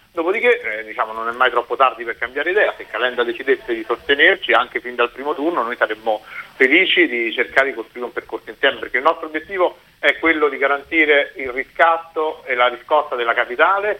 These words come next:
e fare in modo che la capitale nel nuovo mondo oltre covid diciannove possa guidare la rinascita del paese. È stato così negli anni migliori della storia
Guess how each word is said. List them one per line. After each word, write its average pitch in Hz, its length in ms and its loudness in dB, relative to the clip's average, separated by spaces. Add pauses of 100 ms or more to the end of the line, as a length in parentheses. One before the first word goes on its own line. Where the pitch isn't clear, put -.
(160)
e 156 120 0
fare 254 300 2
in 277 60 -6
modo 151 260 2
che 147 80 -4
la 165 80 2
capitale 180 400 2
nel 131 140 -8
nuovo 202 240 0
mondo 180 460 -2
oltre 190 280 2
covid 196 300 2 (100)
diciannove 208 640 0 (200)
possa 175 300 2
guidare 175 360 4
la 156 100 4
rinascita 147 420 -2
del 127 140 -2
paese. 117 300 0
È 123 40 -2
stato 190 220 0
così 202 160 2
negli 170 240 2
anni 202 240 4
migliori 175 520 0 (300)
della 147 340 4
storia 147 520 4